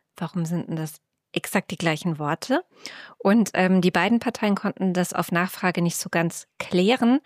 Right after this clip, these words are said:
Allerdings kann man es chronologisch ein bisschen, äh, aufdröseln. Die Grünen hatten ihr Wahlprogramm schon seit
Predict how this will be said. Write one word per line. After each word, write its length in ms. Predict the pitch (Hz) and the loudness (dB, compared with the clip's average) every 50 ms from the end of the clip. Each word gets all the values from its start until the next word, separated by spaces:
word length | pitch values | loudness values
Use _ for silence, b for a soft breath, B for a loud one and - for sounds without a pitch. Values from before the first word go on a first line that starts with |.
| B B B B B B | B B B B B B
Allerdings 480 | - 185 190 185 202 214 262 285 - | 2 2 2 4 4 2 2 2 0
kann 160 | - - 202 | -2 0 0
man 80 | 185 175 | 2 2
es 160 | 165 165 - | 0 -2 -6
chronologisch 760 | - - - 202 185 180 170 175 196 226 247 240 208 - - | -10 -2 2 4 4 4 4 4 4 6 6 4 2 2 0
ein 120 | 185 165 | 0 0
bisschen, 500 | 156 170 156 - - 180 160 156 156 147 | 0 -2 -4 -4 -4 -4 -2 -2 -2 -4
äh, 160 | - 170 160 - | -4 -4 -4 -2
aufdröseln. 640 | - 165 - - - - 190 185 180 - 233 240 240 | -2 -4 -6 -6 -6 -2 -2 0 2 2 2 2 4
Die 140 | 226 190 - | 2 0 -2
Grünen 500 | - - - 208 226 240 247 233 220 - | -2 -2 2 2 4 4 4 2 2 -2
hatten 280 | 196 - _ - - | -6 -4 _ -6 -4
ihr 260 | - - 202 233 247 | 0 2 2 2 4
Wahlprogramm 640 | 233 226 226 226 233 - - 208 - - 208 208 202 | 4 4 2 2 0 -2 -6 -6 -4 -2 0 0 0
schon 200 | - - 202 190 | 0 0 0 2
seit 280 | 190 185 180 180 - | 2 2 0 0 -4